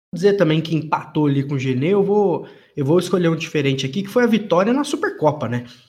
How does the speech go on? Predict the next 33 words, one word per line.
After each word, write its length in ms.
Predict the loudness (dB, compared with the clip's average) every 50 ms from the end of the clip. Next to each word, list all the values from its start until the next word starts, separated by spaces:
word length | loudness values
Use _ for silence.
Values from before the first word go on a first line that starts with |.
| _ _ _ _ -10
A 100 | -8 -4
gente 180 | -4 -4 -4
que 100 | -4 0
vinha 140 | 0 0 0
perdendo, 640 | 0 2 4 4 4 4 2 2 2 2 2 2 0
tá 140 | -2 -6 -6
torta 320 | 2 2 2 4 4 2
à 60 | 2
direita 340 | 2 2 2 2 2 2 0
essas 200 | -2 -4 -4 -4
Supercopas 600 | -4 -4 -2 -2 -6 -4 -2 -4 -2 0 0 0
aí, 200 | 2 4 4 2
finalmente 560 | 2 0 -4 -2 -2 0 0 0 0 0 0 -2
conseguimos 320 | -4 -2 -2 -4 -4 -4
copar 560 | -4 -6 -6 -4 -2 -2 -2 -2 -2 -14 -20 -20 _ _ _ _
nos 180 | 0 0 0 0
pênaltis 480 | 0 2 4 4 4 4 2 0 -8 -6
que 100 | -6 -6
o 40 |
Tuchel 340 | -2 0 0 0 2 0 -2
trocou 340 | 0 0 -2 0 4 4 4
o 40 | 4
Mendy 320 | 4 2 2 2 0 0
pelo 180 | 0 0 -4 -4
Kepa 300 | -2 -2 -2 -2 -2 -6 _ _ -20 _ _ _ _ _ _ _ -4
e 80 | -2
conseguimos 560 | 2 2 0 2 2 2 4 4 4 4 2
vencer 360 | 2 2 0 2 0 0 2 2
ali 220 | 4 4 2 0
com 320 | 0 -2 -2 -2 -2 -2
a 80 | -4 -4
cobrança 460 | -2 -2 0 0 0 0 0 -4 -6
derradeira, 840 | 0 4 4 4 6 4 0 0 4 4 4 6 4 2 -2 -4